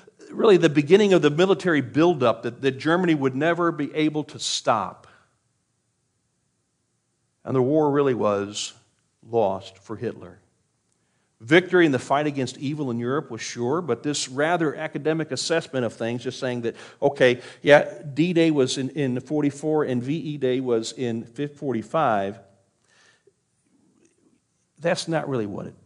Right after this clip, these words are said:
really matters. What matters is that even though the treaty was not signed until forty-five,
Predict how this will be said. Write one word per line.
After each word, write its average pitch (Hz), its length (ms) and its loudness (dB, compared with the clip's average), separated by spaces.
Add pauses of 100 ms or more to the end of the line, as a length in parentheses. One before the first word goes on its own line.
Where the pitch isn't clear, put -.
(100)
really 120 220 -4
matters. 101 560 -12 (220)
What 143 200 2
matters 139 640 -2
is 98 500 -10 (1160)
that - 180 -8
even 208 400 2
though 170 500 4 (2000)
the 131 80 -10
treaty 180 320 0
was 131 200 -2
not 135 240 -2
signed 117 460 -4
until 107 220 -12
forty-five, 95 840 -6